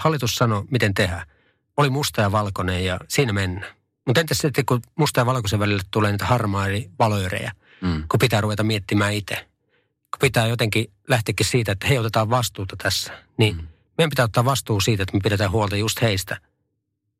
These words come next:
Speaker 1: jolla ei ole ääntä. Pidetään huolta heistä, jolla ei ole accessia, pääsyä,
Speaker 2: Mm.
Speaker 1: ja jotka suljetaan helposti ulkopuolelle. Meidän pitää pitää huolta meidän läheisistä. Ihmistä, jotka asuu samassa rappukäytävässä tai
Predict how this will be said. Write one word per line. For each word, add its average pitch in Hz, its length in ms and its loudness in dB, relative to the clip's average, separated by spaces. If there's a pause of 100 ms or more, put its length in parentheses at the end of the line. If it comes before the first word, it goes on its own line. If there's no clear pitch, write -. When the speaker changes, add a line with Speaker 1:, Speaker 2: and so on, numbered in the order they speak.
(360)
Speaker 1:
jolla 101 240 2
ei 95 120 -2
ole 92 140 0
ääntä. 98 340 0 (640)
Pidetään 101 260 2
huolta 95 240 0
heistä, 101 360 0 (160)
jolla 95 280 2
ei 90 180 0
ole 101 140 -2 (1080)
accessia, 101 540 0
pääsyä, 104 520 0 (240)
Speaker 2:
Mm. 78 280 -2 (640)
Speaker 1:
ja 98 220 4
jotka 107 240 2
suljetaan 98 380 0
helposti 95 300 -2
ulkopuolelle. 98 520 -2
Meidän 113 160 2
pitää 110 220 0
pitää 107 280 0
huolta 101 220 0
meidän 98 220 0
läheisistä. 95 600 -4 (360)
Ihmistä, 131 280 0
jotka 107 180 0
asuu 104 180 2
samassa 104 360 0
rappukäytävässä 101 960 -2
tai 101 200 0